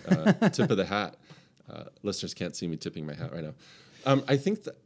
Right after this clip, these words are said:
Speaker 1: that there was a negative energy that formed the early years of Restoration.
Speaker 2: Okay.
Speaker 1: And so one of the, one of the challenges that probably most church plants have to overcome is that everybody's there left another church.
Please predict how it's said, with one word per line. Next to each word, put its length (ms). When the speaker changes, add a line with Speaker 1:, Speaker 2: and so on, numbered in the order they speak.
Speaker 1:
that 200
there 140
was 340
a 360
negative 400
energy 340
that 200
formed 280
the 100
early 260
years 220
of 80
Restoration. 500
Speaker 2:
Okay. 200
Speaker 1:
And 120
so 120
one 180
of 100
the, 280
one 180
of 100
the 80
challenges 680
that 200
probably 320
most 400
church 280
plants 220
have 120
to 100
overcome 460
is 360
that 220
everybody's 380
there 160
left 200
another 240
church. 320